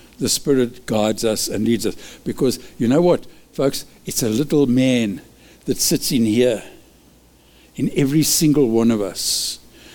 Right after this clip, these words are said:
When you see something and your little man says, "Ooh, ooh, just look there, ach, shame."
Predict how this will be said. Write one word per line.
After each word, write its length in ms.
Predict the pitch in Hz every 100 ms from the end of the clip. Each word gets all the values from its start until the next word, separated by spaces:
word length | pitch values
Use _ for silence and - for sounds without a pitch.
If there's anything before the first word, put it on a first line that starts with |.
| -
When 180 | 123 110
you 120 | 120
see 260 | 123 - 156
something 460 | - 143 113 127
and 200 | 127 107 - - -
your 160 | 117
little 260 | 123 123 113
man 240 | 117 120
says, 1080 | 110 113 - - - - - - - - - -
"Ooh, 320 | 156 147 90 - - - - - - _ _ _ _ 185
ooh, 200 | 156 107
just 280 | 165 139 -
look 160 | 135 -
there, 200 | 139 -
ach, 300 | 107 - -
shame." 500 | - - 185 104